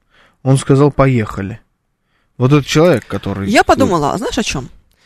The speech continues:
Speaker 2: О том, что на самом деле любое общество, э, узкоспециализирующееся на чем-то, или вообще, э,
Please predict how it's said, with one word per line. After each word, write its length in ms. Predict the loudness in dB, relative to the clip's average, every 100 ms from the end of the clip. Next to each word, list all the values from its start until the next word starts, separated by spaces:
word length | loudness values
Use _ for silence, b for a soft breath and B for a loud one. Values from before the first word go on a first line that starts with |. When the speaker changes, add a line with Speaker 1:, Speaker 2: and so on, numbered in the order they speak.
| b b
Speaker 2:
О 60 |
том, 120 | -6 -6
что 200 | -4 -6
на 100 | -4
самом 220 | -4 0
деле 160 | 2 2
любое 300 | 0 0 0
общество, 560 | 0 -2 -6 -10 -14 -12
э, 280 | -8 -6 -6 -8
узкоспециализирующееся 1700 | -10 -8 -8 -10 -14 -14 -6 -6 -4 -4 -4 -4 -6 -8 -6 -8 -8 -8
на 140 | -8
чем-то, 520 | -6 -8 -8 -12 -18 -20 b b b _ _
или 320 | -6 -4 -4
вообще, 540 | -4 -4 -4 -6 -10 -14 _
э, 460 | -12 -8 -8 -8